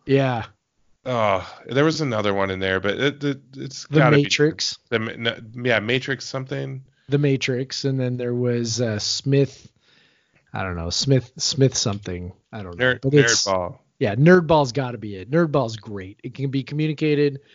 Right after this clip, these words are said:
Speaker 1: with two emojis. Like, it, it's catchy. It's, yeah, Nerdball
Speaker 2: Yeah,
Speaker 1: is it.
Speaker 2: Pat,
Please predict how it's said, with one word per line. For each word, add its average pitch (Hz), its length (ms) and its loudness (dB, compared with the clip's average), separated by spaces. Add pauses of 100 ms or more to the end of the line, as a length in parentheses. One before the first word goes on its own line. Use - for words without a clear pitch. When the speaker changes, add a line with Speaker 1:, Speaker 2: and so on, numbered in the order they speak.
(280)
Speaker 1:
with 131 160 2
two 175 200 4
emojis. 180 760 4 (120)
Like, 127 520 0
it, 139 200 -2
it's 127 200 -6
catchy. 190 840 0
It's, - 540 -6 (560)
yeah, 90 240 -6 (120)
Nerdball 165 500 6
Speaker 2:
Yeah, 160 40 6
Speaker 1:
is 139 120 2
it. 135 200 6
Speaker 2:
Pat, - 100 -10